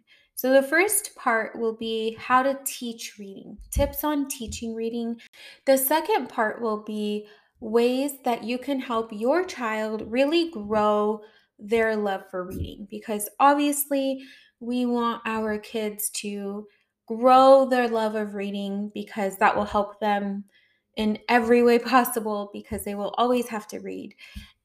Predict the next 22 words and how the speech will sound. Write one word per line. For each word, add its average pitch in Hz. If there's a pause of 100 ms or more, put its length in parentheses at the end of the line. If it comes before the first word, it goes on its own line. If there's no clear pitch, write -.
And 208
we 240
just 320
want 254
them 277
to 262
enjoy 214
it 208
and 202
like 208 (140)
it 208
and 196
be 196
willing 190
to -
read, 202 (460)
right? 202
Like, 196
we 220
want 226
our 208
kids 208